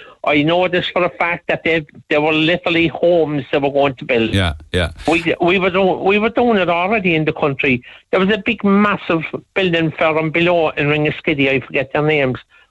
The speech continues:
Speaker 1: but they, they were putting homes together. They, they placed them above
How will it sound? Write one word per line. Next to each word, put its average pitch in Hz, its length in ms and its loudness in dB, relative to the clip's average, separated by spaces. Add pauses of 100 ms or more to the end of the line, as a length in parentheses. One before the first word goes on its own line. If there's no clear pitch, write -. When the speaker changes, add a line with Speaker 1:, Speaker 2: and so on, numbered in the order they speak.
(100)
Speaker 1:
but 196 140 -2
they, 226 240 0 (220)
they 214 80 0
were 226 160 0
putting 196 340 -2
homes 202 360 0 (100)
together. 165 400 2 (340)
They, 175 160 0 (380)
they 175 100 2
placed 190 500 -2
them 160 140 0
above 165 420 0